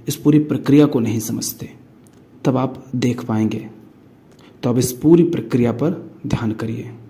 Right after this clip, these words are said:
तो हमान-, हमने विधि का नाम दिया था, तुम म-, कौन हो और तुम कहाँ से आए।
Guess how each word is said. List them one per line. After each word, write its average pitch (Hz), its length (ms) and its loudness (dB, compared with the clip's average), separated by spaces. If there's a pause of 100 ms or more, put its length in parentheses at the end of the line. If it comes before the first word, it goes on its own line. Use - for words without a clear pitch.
(280)
तो 120 80 -2
हमान-, 127 560 2
हमने 127 260 4
विधि 127 320 4
का 139 140 2
नाम 127 260 8
दिया 135 160 6
था, 160 280 0 (380)
तुम 151 200 8 (1120)
म-, 120 100 8 (360)
कौन 143 220 8
हो 160 420 4 (720)
और 127 100 0
तुम 127 160 2
कहाँ 113 280 -4
से 113 160 -6
आए। 113 200 -8